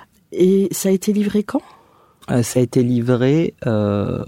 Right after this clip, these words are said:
Speaker 2: donc la construction a duré, euh, cinq jours, entre, c'est entre deux et cinq jours, avec après une préfabrication,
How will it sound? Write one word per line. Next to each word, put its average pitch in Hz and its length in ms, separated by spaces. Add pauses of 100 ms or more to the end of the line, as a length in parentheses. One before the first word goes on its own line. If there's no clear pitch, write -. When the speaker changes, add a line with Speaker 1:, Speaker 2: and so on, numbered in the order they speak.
(200)
Speaker 2:
donc 113 260
la 117 80
construction 120 500
a 131 80
duré, 104 320
euh, 92 380
cinq 113 260
jours, 101 540 (960)
entre, - 320 (260)
c'est - 300
entre 101 260
deux 110 180
et 110 40
cinq 107 260
jours, 113 320
avec 98 280
après 104 260
une 101 100
préfabrication, 104 1000